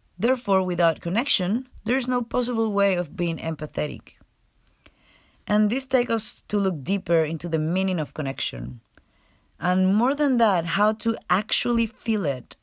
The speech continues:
in order to create empathy and, moreover, compassion. Let's take a simple example of life.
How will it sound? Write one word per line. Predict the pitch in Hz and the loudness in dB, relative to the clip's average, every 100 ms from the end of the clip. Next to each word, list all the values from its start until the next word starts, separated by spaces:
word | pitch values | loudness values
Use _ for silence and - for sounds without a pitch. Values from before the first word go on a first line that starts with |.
| _ | _
in | 185 185 | -4 -2
order | 165 175 175 180 | 0 0 0 -4
to | 170 208 | -4 -8
create | - 208 165 - | -4 0 0 -2
empathy | 160 165 156 - 139 131 | -6 -4 -6 -6 -6 -6
and, | 143 | -6
moreover, | 147 143 143 131 135 131 | -4 -2 -2 -2 -6 -6
compassion. | - 123 139 131 - - - - _ _ _ _ _ _ _ _ _ _ _ | -8 -6 -4 -4 -6 -10 -16 -20 _ _ _ _ _ _ _ _ _ _ _
Let's | - 254 - | -2 -2 2
take | 254 247 | 0 2
a | |
simple | 240 - 208 196 202 196 190 | 0 0 0 0 0 0 0
example | 120 - 175 165 170 | -4 -2 0 0 -2
of | 143 131 | -4 0
life. | 143 131 107 - | 0 0 -4 -12